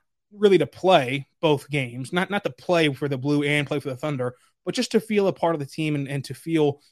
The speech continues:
uh, you know, a part of the Thunder still, which is what they do with Vit. Well, Vit got sent down, called back up, and they did that as a formality to be able to l-, let him dress for the game. But Vit didn't play for the Thunder whenever he got called back up. He was just there to be a part of the atmosphere, a part of the team.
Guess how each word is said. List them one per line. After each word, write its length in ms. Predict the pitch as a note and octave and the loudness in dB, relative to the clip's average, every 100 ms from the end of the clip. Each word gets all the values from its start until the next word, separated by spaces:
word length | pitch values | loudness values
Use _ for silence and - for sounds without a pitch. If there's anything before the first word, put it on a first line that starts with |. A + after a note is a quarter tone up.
| _ - | _ -6
uh, 60 | D3 | -4
you 120 | C#3+ | -2
know, 120 | C3+ | -4
a 100 | B2+ | -8
part 260 | - E3 D3+ | 0 2 2
of 60 | |
the 60 | C3 | -2
Thunder 300 | D3+ D3 C3 | -2 -2 -4
still, 380 | - C3 B2+ - _ _ | -6 -6 -6 -8 _ _
which 160 | F#3 F#3 | 0 4
is 220 | G3+ F3 - _ - | 4 2 -12 _ -2
what 100 | F3+ | 2
they 60 | |
do 100 | G#3+ | 6
with 120 | A#3+ | 4
Vit. 200 | G#3 C4+ - _ - | 6 2 0 _ -14
Well, 160 | D3+ | -4
Vit 180 | C#3+ G3 | 0 0
got 140 | F#3+ | 0
sent 200 | - G3+ | -2 -2
down, 160 | F#3 F#3+ | 0 0
called 240 | - G3 | 0 0
back 200 | F#3 E3+ | 0 2
up, 200 | A#3+ A3 - _ _ _ | 2 2 0 _ _ _
and 100 | D3+ | -2
they 60 | D3+ | 2
did 160 | E3+ | 4
that 140 | F3+ E3 | 6 2
as 100 | D#3 | 0
a 40 | |
formality 360 | B2+ C#3+ D#3 D#3+ | -4 -2 -2 -2
to 60 | |
be 80 | C#3+ | -4
able 260 | C#3+ C#3 C#3 | -4 -4 -6
to 40 | - | -8
l-, 60 | D3+ | -4
let 160 | D#3 D#3+ | -2 0
him 180 | D3 C3+ | -2 -2
dress 320 | C3 D#3 D3 | 0 0 0
for 140 | - | -6
the 100 | C3+ | -6
game. 300 | B2+ E3+ C#3 | -4 -2 -2
But 180 | C3+ C#3 _ _ _ | -2 -4 _ _ _
Vit 100 | F#3 | -2
didn't 220 | A#3 G3 | 0 0
play 380 | - - D#3+ D3 | -4 0 2 2
for 60 | C3 | -2
the 80 | C3 | -6
Thunder 340 | C#3 C#3 C3 | -6 -6 -4
whenever 220 | C3 C3 | -6 -6
he 40 | B2+ | -6
got 120 | B2+ | -6
called 180 | C#3 C3+ | -4 -4
back 160 | B2 | -2
up. 140 | E3+ E3+ | -2 0
He 80 | |
was 80 | E3 | 0
just 220 | E3+ - | 0 -2
there 280 | C3+ D#3 D#3+ | 2 4 4
to 100 | D3+ | 2
be 80 | D3 | -2
a 60 | B2+ | -2
part 220 | - D3+ | -4 -4
of 40 | |
the 100 | C#3 | -2
atmosphere, 360 | C#3 C3+ - C3 | -2 -4 -4 -4
a 40 | |
part 200 | B2 D3+ | -4 -6
of 60 | C#3+ | -6
the 60 | |
team. 440 | B2+ - D3 B2+ | -8 -8 -6 -6